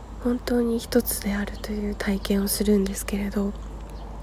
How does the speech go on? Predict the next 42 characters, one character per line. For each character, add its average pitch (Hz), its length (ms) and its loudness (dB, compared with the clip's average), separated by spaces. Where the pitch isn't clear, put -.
で、 233 60 2
私 240 360 4
は 240 340 4
歌 254 380 6
を、 214 280 2
あ - 160 -6
の、 208 360 0
シ - 200 4
ン 226 40 4
タ 202 120 0
と 202 140 -2
ピ - 200 -4
ア 196 60 2
ノ 202 120 0
と - 120 -4
一 196 60 -2
緒 214 140 -2
に 196 80 -2
作 - 220 2
る 214 100 8
時 - 360 -4
っ 196 40 -4
て - 220 -2
い 202 40 2
う 196 40 2
の 196 180 -2
は、 196 180 2
あ 202 40 4
の、 202 80 4
そ 254 200 6
の 262 140 12
よ 277 160 12
う - 20 10
な 208 140 6
状 208 160 0
態 202 240 -4
に 208 120 0
な 214 120 2
っ - 20 -2
て - 200 -6
い 202 60 -2
て、 202 380 0